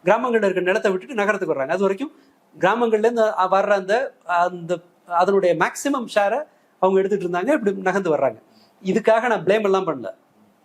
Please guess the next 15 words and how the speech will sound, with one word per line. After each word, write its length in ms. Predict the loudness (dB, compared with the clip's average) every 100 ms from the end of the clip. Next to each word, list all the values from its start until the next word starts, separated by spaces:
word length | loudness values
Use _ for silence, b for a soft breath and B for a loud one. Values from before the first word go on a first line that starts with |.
| _ -2
அஹ், 120 | 0
இதை 160 | 2 0
நான் 140 | 0 -4
இப்ப 80 | -2
குறிப்பிடுறேன். 400 | 0 0 -4 -14 b b
ஏன்னா 160 | -2 2
வரலாற்றுல 340 | 2 2 2
வந்து 260 | 2 0 0
நாம 220 | -2 -2
வந்து 160 | -4 0
பழைய 260 | 0 0
பகையை 260 | -2 -2 -2
தீக்குறோங்கிறதுலாம் 640 | -2 -2 0 0 -4 -2 0
அது 40 |
வேற. 260 | 0 0